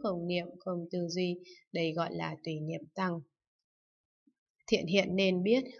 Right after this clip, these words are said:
các đại Bồ Tát khi hành Bát Nhã Ba La Mật Đa Sâu Xa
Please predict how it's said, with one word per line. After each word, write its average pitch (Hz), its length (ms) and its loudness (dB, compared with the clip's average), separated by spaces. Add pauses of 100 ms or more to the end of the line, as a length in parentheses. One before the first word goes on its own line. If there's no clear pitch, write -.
(120)
các 208 200 -2
đại 185 220 0
Bồ 165 260 0
Tát 247 180 0 (180)
khi 180 200 0
hành 165 240 -4 (120)
Bát 196 220 -4
Nhã 214 340 0
Ba 190 100 0
La 175 180 -2
Mật 160 280 -4
Đa 180 200 -2
Sâu 180 220 -2
Xa 180 340 -2